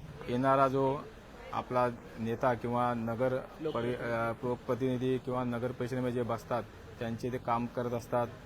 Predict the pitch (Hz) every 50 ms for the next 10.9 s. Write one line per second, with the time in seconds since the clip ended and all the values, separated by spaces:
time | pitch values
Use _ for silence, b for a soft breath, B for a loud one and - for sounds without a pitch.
0 | - - - - - 123 127 131 135 131 135 135 123 - 127 131 131 - - 117
1 | 120 131 131 127 127 135 127 - 139 135 131 117 - 127 123 - - - - -
2 | 139 135 139 143 143 139 - - - - - - - - 110 113 135 139 143 143
3 | 143 139 139 139 - - - 135 131 139 147 151 165 165 160 151 143 135 - 156
4 | 143 117 - - - - - - - - - - 135 135 139 - 151 147 147 147
5 | 151 156 - - - - 127 123 131 131 - 147 143 143 139 151 151 147 147 151
6 | 160 165 165 185 185 - 151 117 - 117 107 - - B B B B B B B
7 | - 156 151 170 175 165 185 180 180 180 170 180 170 170 160 175 175 175 170 170
8 | 165 165 160 156 156 156 160 - 165 151 143 - 151 151 151 151 151 151 151 147
9 | 151 156 151 - - - 123 127 127 127 127 127 127 127 127 127 127 123 127 127
10 | 117 117 117 123 123 - - 147 131 131 131 135 131 123 120 113 123